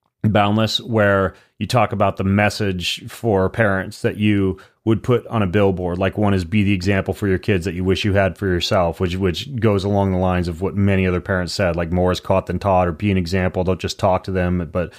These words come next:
show and demonstrate." Um, and then you also have the message to slow down. Your kids are only so young for a tiny season of your life. But then you also say you wanna have a huge billboard that just says grace.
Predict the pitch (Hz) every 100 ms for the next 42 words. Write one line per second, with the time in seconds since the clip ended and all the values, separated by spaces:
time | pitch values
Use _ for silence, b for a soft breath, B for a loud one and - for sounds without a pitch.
0 | B B - - 120 101 95 90 85 101
1 | 98 92 - 98 92 80 - b b b
2 | - 107 101 92 92 - 101 98 92 90
3 | 87 95 90 95 87 92 87 90 - 85
4 | - 98 92 90 87 87 85 104 87 90
5 | 90 - 90 90 90 85 92 - 98 92
6 | - 98 90 87 87 92 92 - 90 131
7 | 120 113 113 110 - 98 98 101 98 90
8 | - 123 117 90 117 113 95 90 85 -
9 | b b b 104 95 90 117 110 - -
10 | - 101 95 90 - _ _ _ _ _
11 | - 85 101 104 78 - - -